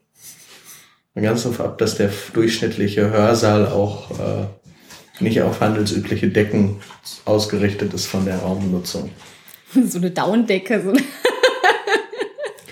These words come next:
Speaker 1: Dementsprechend ist das halt so. Der Weg funktioniert prima, wenn man irgendwie dann zu Hause ist und, äh, Ruhe hat.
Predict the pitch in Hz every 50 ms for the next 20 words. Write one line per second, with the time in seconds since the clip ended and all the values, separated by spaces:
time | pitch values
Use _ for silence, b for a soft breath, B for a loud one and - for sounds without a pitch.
0 | B B B B B B B B _ 123 117 110 104 101 - - 101 101 95 -
1 | - - - 87 - - - 117 104 - - 107 104 104 - - 107 104 104 B
2 | B B B B B B B - 127 123 123 135 131 - - - 131 127 - -
3 | 123 120 117 120 120 - - - 131 127 156 175 175 147 117 117 117 127 143 143
4 | 135 - 131 135 131 131 127 117 120 117 117 113 113 117 - - 120 113 113 104
5 | 107 107 107 107 107 98 - 143 180 175 - - - - - - - - 120 110
6 | 113 117 120 120 117 - - - - 120 120 113 110 123 120 107 110 113 113 110
7 | 104 107 110 135 175 175 - - - - - - - -